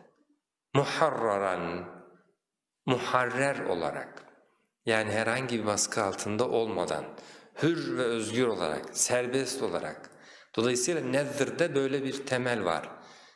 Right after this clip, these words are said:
Zorunlu değiliz. Yani Allah'ın Resulü demedi ki her sene mümin bir kere nezretse iyi olur.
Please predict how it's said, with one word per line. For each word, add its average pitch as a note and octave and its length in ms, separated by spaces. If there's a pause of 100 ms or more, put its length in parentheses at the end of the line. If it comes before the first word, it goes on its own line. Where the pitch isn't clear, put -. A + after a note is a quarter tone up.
(340)
Zorunlu C#3 500
değiliz. B2+ 460
Yani A2 220
Allah'ın A2+ 460
Resulü G2+ 440
demedi A2+ 340
ki G#2 180
her A#2 120
sene G2+ 540 (600)
mümin G#2 760 (200)
bir A#2+ 260
kere G2 280
nezretse G2 600
iyi A2 180
olur. - 360